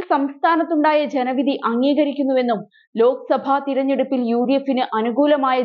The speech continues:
ജനവിധിയാണ് കേരളത്തിൽ പൊതുവിൽ ഉണ്ടാകാറുള്ളതെന്നും സി പി എം സംസ്ഥാന സെക്രട്ടേറിയറ്റ് പറയുന്നുണ്ട്. മാത്രമല്ല, കഴിഞ്ഞ ലോക്സഭാ തിരഞ്ഞെടുപ്പിലും എൽ ഡി എഫിന് ഒരു സീറ്റ് മാത്രമാണ്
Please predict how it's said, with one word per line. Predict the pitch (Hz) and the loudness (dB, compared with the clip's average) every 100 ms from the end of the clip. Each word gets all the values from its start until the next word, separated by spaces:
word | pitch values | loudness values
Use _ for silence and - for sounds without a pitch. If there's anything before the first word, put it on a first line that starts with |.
| - | -2
ജനവിധിയാണ് | 226 240 254 285 240 226 - 233 | -4 -2 0 2 2 0 -2 0
കേരളത്തിൽ | 226 247 247 247 208 | 2 2 0 -4 -2
പൊതുവിൽ | 214 220 254 240 | 0 0 0 0
ഉണ്ടാകാറുള്ളതെന്നും | 233 254 262 277 254 247 233 226 202 - _ _ - | 2 0 2 0 0 -2 0 -2 -4 -10 _ _ -10
സി | 226 202 | -8 -4
പി | 240 | -4
എം | 233 233 | -2 -2
സംസ്ഥാന | 202 208 240 240 - | -2 -2 -2 -2 -6
സെക്രട്ടേറിയറ്റ് | - 240 214 220 202 165 - _ | -4 -2 2 0 0 -4 -8 _
പറയുന്നുണ്ട്. | 185 180 175 175 247 - _ _ _ _ - | -10 -8 -6 -2 -2 -2 _ _ _ _ -4
മാത്രമല്ല, | 226 240 262 269 254 185 - - | -2 0 0 2 2 0 -2 0
കഴിഞ്ഞ | 226 247 269 247 | 0 2 0 2
ലോക്സഭാ | 240 240 285 220 269 269 | 2 0 -2 0 0 0
തിരഞ്ഞെടുപ്പിലും | 262 262 262 254 247 240 240 - | 0 2 2 0 0 -2 -2 -2
എൽ | 208 208 | 0 0
ഡി | 254 | 0
എഫിന് | 254 240 233 214 | 0 -2 2 2
ഒരു | 233 | 2
സീറ്റ് | 262 220 233 | -2 -2 0
മാത്രമാണ് | 214 240 294 269 254 226 | 0 0 0 2 0 -2